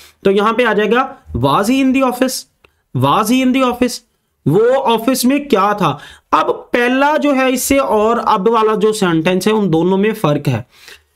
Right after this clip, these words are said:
पहला sentence था क्या वो office में था? क्या वो, वो जो है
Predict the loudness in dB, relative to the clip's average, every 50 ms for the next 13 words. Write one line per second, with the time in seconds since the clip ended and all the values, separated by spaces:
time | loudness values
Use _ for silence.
0 | _ _ _ -20 -6 -2 -2 0 2 2 2 2 2 2 0 2 2 0 0 0
1 | -2 -2 -2 -2 -2 -2 -2 0 0 2 2 2 0 0 0 0 2 2 2 2
2 | 2 0 0 0 -2 0 0 0 0 2 2 0 0 -2 -4 -10 _ _ _ _
3 | _ _ _ _ _ _ _ _ _ _ _ 0 0 2 2 2 2 0 2 2
4 | 2 2 2 0 -2 -4 -4 -2 0 2 2 2 2 2 2 2 2 0 2 0
5 | 0 -2 -4 -6